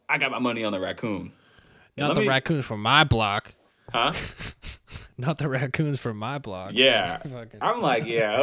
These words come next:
Speaker 1: okay." Um, yeah, so, uh, what did, so I'm gonna, I wanna, I wanna preface this a little bit.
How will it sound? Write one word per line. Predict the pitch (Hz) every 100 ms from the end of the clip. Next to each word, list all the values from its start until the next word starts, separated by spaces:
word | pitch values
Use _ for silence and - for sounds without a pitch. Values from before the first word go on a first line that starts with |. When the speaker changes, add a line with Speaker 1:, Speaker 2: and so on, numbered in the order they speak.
| 147
Speaker 1:
okay." | 135 110 92 92 90 90 _ _ _ _ _ _ _ -
Um, | 110 110 107 104 101 92 - - _ - - _ _ -
yeah, | 165 214 160
so, | 110 120 117 110 - -
uh, | 120 123 120 107 95 - _ - - - _ -
what | 180
did, | 214 165 - - _ _ _ _ _
so | 151 143 120 -
I'm | 143
gonna, | 214 196
I | 165 190
wanna, | 190
I | 143
wanna | 156 170
preface | 165 - 120 107 -
this | 98
a | 92
little | 92 87
bit. | 92 87 -